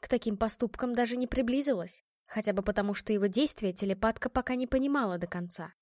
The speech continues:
Ей в любом случае проще было окунуться в опасность с головой, чем наматывать круги по кораблю в беспомощном ожидании. Нет пытки страшнее, чем неизвестность.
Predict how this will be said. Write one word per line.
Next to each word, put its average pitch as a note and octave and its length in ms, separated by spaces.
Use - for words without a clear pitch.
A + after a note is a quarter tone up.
Ей C4 200
в C4+ 40
любом C#4+ 280
случае A#3 340
проще B3+ 380
было B3 240
окунуться B3 480
в A#3 40
опасность A#3 520
с - 20
головой, A#3+ 480
чем A#3 180
наматывать B3 520
круги A#3+ 280
по - 140
кораблю A#3+ 400
в C4 60
беспомощном B3 680
ожидании. G#3+ 640
Нет A#3+ 340
пытки A3 300
страшнее, G3 540
чем G#3+ 240
неизвестность. G#3+ 800